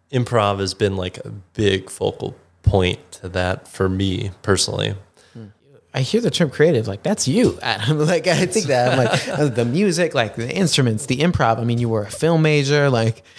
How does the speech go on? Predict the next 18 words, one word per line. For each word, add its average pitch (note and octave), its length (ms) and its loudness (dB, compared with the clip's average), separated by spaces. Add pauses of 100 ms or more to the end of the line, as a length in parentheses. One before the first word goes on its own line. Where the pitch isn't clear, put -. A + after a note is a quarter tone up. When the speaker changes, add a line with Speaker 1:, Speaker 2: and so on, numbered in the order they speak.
(120)
Speaker 2:
those G#3 180 -2
are C3+ 120 4
a A2 80 2
lot B2+ 220 2
of C#3 80 0
different B2+ 300 -2
kind B2 160 -4
of A2 120 -6
areas A#2+ 400 -4
to - 120 -10
touch - 280 -6
upon G2+ 300 -4
and G2+ 160 -6
learn B2 180 2
Speaker 1:
It's A2+ 120 2
Speaker 2:
about. F#2 140 -4
Speaker 1:
funny. B2 640 -2
Uh, G2 500 2